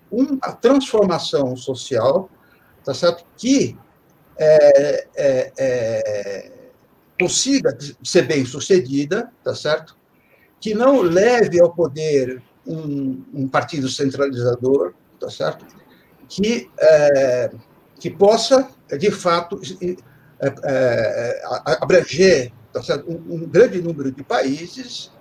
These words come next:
tá certo? Que muda o, o processo de,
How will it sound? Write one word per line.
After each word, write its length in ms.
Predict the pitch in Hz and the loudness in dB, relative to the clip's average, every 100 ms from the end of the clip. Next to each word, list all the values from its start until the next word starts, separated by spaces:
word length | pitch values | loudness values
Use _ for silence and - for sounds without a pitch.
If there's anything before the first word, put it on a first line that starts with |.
| - _ _ - - - | -20 _ _ -20 -16 -10
tá 60 | |
certo? 260 | - 160 - | -2 -2 -2
Que 80 | 160 | -6
muda 580 | 175 233 285 180 156 156 | 2 4 6 4 4 2
o, 340 | 156 156 160 - | -2 -2 -4 -6
o 40 | |
processo 600 | - 151 - 165 156 - | 0 0 2 0 0 -2
de, 220 | 131 127 | -16 -16